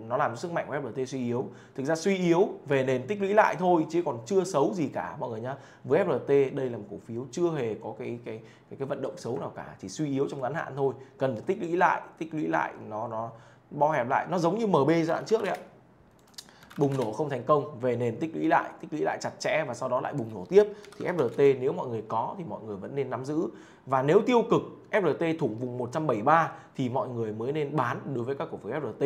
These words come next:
Cái vị thế của chúng ta mua gần nhất là quanh vùng một trăm bảy mươi hai, một trăm bảy mươi tư, đúng không ạ? Mọi người lưu ý cho Hải Dương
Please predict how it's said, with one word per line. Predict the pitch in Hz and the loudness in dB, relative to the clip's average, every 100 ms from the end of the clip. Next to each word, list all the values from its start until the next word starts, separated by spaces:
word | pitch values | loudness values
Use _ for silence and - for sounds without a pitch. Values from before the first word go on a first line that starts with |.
| 139 139 - - - | 4 4 -14 -10 -2
Cái | 175 | 0
vị | 190 156 | 0 2
thế | 139 156 | 2 4
của | 135 | 0
chúng | 127 | 0
ta | 147 | 2
mua | 147 147 | 2 0
gần | 120 120 | -2 -2
nhất | 202 | -4
là | 139 107 - | -4 -8 -4
quanh | 147 135 | -2 -2
vùng | 120 113 | -4 -6
một | 110 | -8
trăm | 143 123 | -6 -6
bảy | 80 | -6
mươi | |
hai, | 127 156 151 135 - | -4 -4 -4 -8 -12
một | 117 | -12
trăm | 139 135 | -8 -6
bảy | 90 | -4
mươi | 160 | 4
tư, | 170 156 151 | 4 4 0
đúng | 113 143 | 0 4
không | |
ạ? | 160 - - - - - _ _ _ _ _ _ - | 4 4 -10 -14 -14 -18 _ _ _ _ _ _ -10
Mọi | 120 | -4
người | 113 | -4
lưu | 117 113 120 127 | -4 -6 -4 -2
ý | 123 | -2
cho | 151 | -2
Hải | 117 | 0
Dương | 120 139 | 4 4